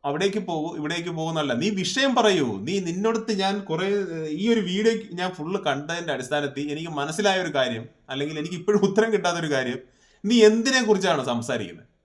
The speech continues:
നീ ഇപ്പൊ ഹിന്ദു മതത്തെക്കുറിച്ച് മഹത്വം പറയുകയാണെന്നുണ്ടെങ്കിൽ ഹിന്ദു മതത്തിന്റെ മഹത്വങ്ങൾ ആദ്യം പറയണം.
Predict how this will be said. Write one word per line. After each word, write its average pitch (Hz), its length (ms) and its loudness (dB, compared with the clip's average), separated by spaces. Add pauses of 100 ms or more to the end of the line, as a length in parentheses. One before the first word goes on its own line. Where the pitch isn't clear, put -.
(300)
നീ 220 60 2
ഇപ്പൊ 226 140 4
ഹിന്ദു 190 280 2
മതത്തെക്കുറിച്ച് 156 680 0
മഹത്വം 156 520 -2
പറയുകയാണെന്നുണ്ടെങ്കിൽ 120 760 -4
ഹിന്ദു 190 260 -4
മതത്തിന്റെ 190 400 -2
മഹത്വങ്ങൾ 185 420 0
ആദ്യം 196 240 4
പറയണം. 208 500 2